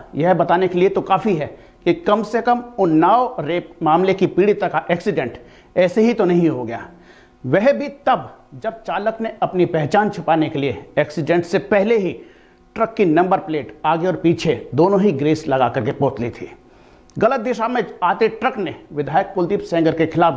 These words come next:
गैंगरेप के आरोपी की सीबीआई जांच के दो गवाहों को भी पीड़िता के पिता के पास भेज दिया। पिता की मौत भी ऐसे ही संदिग्ध हालात में हुई थी। जेल प्रशासन ने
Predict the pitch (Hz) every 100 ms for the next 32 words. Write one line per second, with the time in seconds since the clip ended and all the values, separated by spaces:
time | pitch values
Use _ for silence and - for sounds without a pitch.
0 | 117 139 147 147 143 - - - - -
1 | 151 170 180 190 196 196 226 175 - -
2 | _ _ - 196 196 190 151 170 - 165
3 | 139 156 143 123 170 185 156 123 131 -
4 | - 143 143 139 123 143 - 135 117 113
5 | 117 110 90 85 113 - 87 - - -
6 | - - - - _ 202 233 254 254 226
7 | 170 226 190 240 - 202 202 208 254 180
8 | 180 202 160 156 156 156 135 123 107 101
9 | - _ - - - _ 120 208 269 269
10 | 233 240 233 254